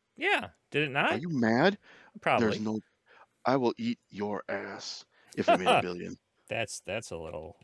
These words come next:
Speaker 1: uh,
Speaker 2: There's no
Speaker 1: unnecessary.
Speaker 2: chance in all of hell. I think it, I think the only movie it outgrossed was Scream Four in the series. I don't even think I got the Scream three.
Speaker 1: Well, let's see here. Scream box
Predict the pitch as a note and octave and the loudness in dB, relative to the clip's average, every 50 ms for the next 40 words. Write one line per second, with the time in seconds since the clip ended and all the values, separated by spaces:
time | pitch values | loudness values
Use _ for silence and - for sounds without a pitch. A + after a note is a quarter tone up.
0 | _ _ _ E2 D#2 C#2+ D#2+ E2+ D#2+ - - - _ - F2+ F#2 A#2 A2 G2+ G#2 | _ _ _ -14 -14 -12 -12 -14 -16 -18 -20 -20 _ -10 -4 0 0 0 0 0
1 | A2 G#2+ G2 - - G#2+ G#2 G#2 G2+ G2 - G#2 G2 G2 F#2+ F#2+ F#2+ F#2 - - | -4 -4 -4 -4 -4 -2 -2 -2 -2 -2 -2 -4 -2 -2 -2 -2 -4 -6 -4 -6
2 | F#2+ G2 G2+ G2 F#2+ - _ _ _ _ _ _ _ _ _ _ _ _ _ _ | -4 -4 -4 -4 -6 -10 _ _ _ _ _ _ _ _ _ _ _ _ _ _
3 | _ _ _ _ _ A2 G#2 - C#3 C#3+ C3+ C#3+ - - A#2 G#2+ - - C3+ C3+ | _ _ _ _ _ -6 -4 -2 -2 0 0 0 -2 -2 -4 -6 -4 -4 -6 -4
4 | A#2+ A#2 - A2 A#2 B2+ C3 A#2+ A2+ A#2 A#2 A2+ A2+ A2 - - G2+ F#2 - - | -4 -4 -4 -4 -2 -2 -2 -2 0 -2 -2 0 -2 -2 -2 -4 -6 -8 -6 -4
5 | G#2 G#2 G2+ - F#2+ G2 G#2 - - F2+ - - F#2+ F#2+ F2+ - - F#2+ F#2 G2 | -4 -4 -4 -4 -4 -4 -4 -4 -6 -10 -10 -6 -6 -6 -6 -6 -8 -8 -8 -8
6 | G#2 - _ _ - F#2 F#2 F2 - - F#2 F2 F2 B1+ - - - _ _ _ | -10 -14 _ _ -8 -8 -6 -6 -6 -6 -8 -6 -6 -8 -10 -12 -18 _ _ _
7 | _ _ _ _ _ _ _ _ _ _ _ _ _ _ _ _ G#2 A2 A#2 A2 | _ _ _ _ _ _ _ _ _ _ _ _ _ _ _ _ 2 2 2 2
8 | G#2+ G#2 G2 F#2+ F#2+ F#2 - F2 - - F#2 F2+ E2+ - F2 E2+ E2+ - - _ | 2 0 -2 -2 -4 -4 -6 -8 -6 -6 -6 -8 -6 -6 -4 -4 -4 -6 -10 _
9 | - _ _ _ _ _ _ _ _ - _ _ - G#2+ G#2+ A2+ G#2+ - - E3+ | -20 _ _ _ _ _ _ _ _ -20 _ _ -12 -8 -6 -6 -6 -8 -10 -8
10 | F3+ B2+ G2 F2 E2+ - - - - - - B2 C#3+ D3+ D#3 D#3+ E3 E3+ E3+ F3 | -6 -4 -4 -4 -6 -6 -10 -12 -12 -8 -6 -4 -2 -2 -2 -2 -2 -4 -4 -4
11 | E3+ F3 E3+ D#3 _ _ _ _ _ _ _ _ _ _ _ _ - C#3+ C3 B2 | -4 -6 -6 -8 _ _ _ _ _ _ _ _ _ _ _ _ -20 -16 -4 -2
12 | A2+ A2+ A2+ A2 A#2 A#2 - - - - - | -2 0 0 -2 -2 -4 -6 -10 -12 -12 -12